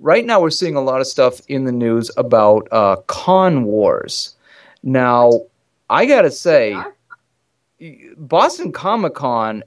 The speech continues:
is a hell of a heavy hitter when it comes to, uh, you know, Comic Cons. And, uh, I just wanna know, what, what would you wanna say to our listeners who have never been to the Boston Comic Con,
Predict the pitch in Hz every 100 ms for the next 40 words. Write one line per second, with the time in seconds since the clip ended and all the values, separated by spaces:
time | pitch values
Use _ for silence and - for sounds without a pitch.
0 | - 135 120 113 107 - - - 214 196
1 | 127 117 - 143 131 117 143 135 113 107
2 | 113 117 107 - 123 107 104 101 - -
3 | 107 101 101 101 - 101 101 - _ _
4 | _ _ _ _ _ 156 120 90 - 247
5 | 277 - 123 92 62 - - - - -
6 | 117 110 110 110 110 98 101 104 - 170
7 | 220 - 202 185 175 127 151 131 147 -
8 | _ _ _ _ _ _ _ _ _ _
9 | _ - 147 131 226 277 220 226 208 185
10 | 180 180 175 156 135 151 151 131 120 131
11 | 123 127 139 185 175 180 156 120 127 127
12 | 123 113 131 127 127 127 104 98